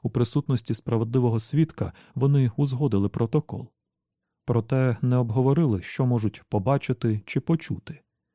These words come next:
Таксі висадило їх на даху центру Бетезди.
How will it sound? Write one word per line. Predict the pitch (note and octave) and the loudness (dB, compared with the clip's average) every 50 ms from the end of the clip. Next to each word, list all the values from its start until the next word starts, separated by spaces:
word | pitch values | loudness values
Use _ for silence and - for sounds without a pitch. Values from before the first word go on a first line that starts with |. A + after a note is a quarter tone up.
| _ _ _ _ _ _ _ _ _ _ _ _ _ - | _ _ _ _ _ _ _ _ _ _ _ _ _ -6
Таксі | - A2 G#2+ - - - D#3+ D3+ C#3+ B2 - - | -6 -6 -4 -6 -4 0 2 2 2 2 0 -2
висадило | B2+ C#3+ D3 - - B2+ A#2 B2+ A#2+ B2 | 0 0 0 0 0 0 0 2 2 4
їх | A#2+ A#2+ A#2 - - - | 2 2 0 -2 -2 -4
на | B2 C3 C3 | -2 -2 0
даху | A#2+ A#2+ - - - C3 A#2+ | 0 -2 -2 0 0 0 0
центру | G#2+ - - C3+ B2 A#2 A2 - - A2+ | 0 -2 -2 0 0 0 0 -2 -4 -2
Бетезди. | A2 C#3+ - - - F2+ E2+ - - - C3+ | -2 -2 -2 -4 -8 -8 -8 -10 -12 -12 -14